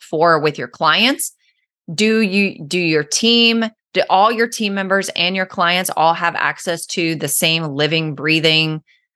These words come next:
kind of moving, constantly updated, updating document, um, that is their client success plan? Is that easily accessible by everybody?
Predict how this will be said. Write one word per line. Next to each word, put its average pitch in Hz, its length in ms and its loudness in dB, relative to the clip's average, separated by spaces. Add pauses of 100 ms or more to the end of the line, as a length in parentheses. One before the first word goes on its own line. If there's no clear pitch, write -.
(260)
kind 151 160 -4
of 135 200 -6 (100)
moving, 170 1040 0
constantly 165 760 -4 (220)
updated, 160 760 0 (140)
updating 165 640 0
document, 208 640 -2 (420)
um, 156 300 0
that 151 140 2
is 160 160 0
their 214 120 2
client 202 320 -2
success 214 400 -4
plan? 214 360 2
Is - 160 -6
that 156 200 -2 (100)
easily 175 440 -2
accessible 151 640 -2 (140)
by 131 280 -2
everybody? 208 640 0